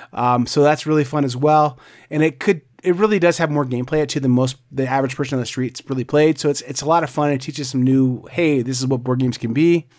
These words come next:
The final thing I'll say about it is the art in it and the component quality overall is really great.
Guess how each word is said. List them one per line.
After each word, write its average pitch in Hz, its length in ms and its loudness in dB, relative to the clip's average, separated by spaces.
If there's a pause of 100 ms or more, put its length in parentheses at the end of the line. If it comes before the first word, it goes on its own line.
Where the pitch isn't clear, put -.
(480)
The 131 80 -6
final 175 240 2
thing 180 120 2
I'll 165 60 2
say 170 100 -2
about 151 220 2
it 131 120 -4
is 127 140 -4
the 131 80 -2
art 139 240 0
in 147 140 4
it 143 240 0
and 120 120 -4
the 117 60 -4
component 139 400 -4
quality 160 440 0
overall 147 640 2
is 117 260 -8
really 113 320 -10
great. 98 440 -10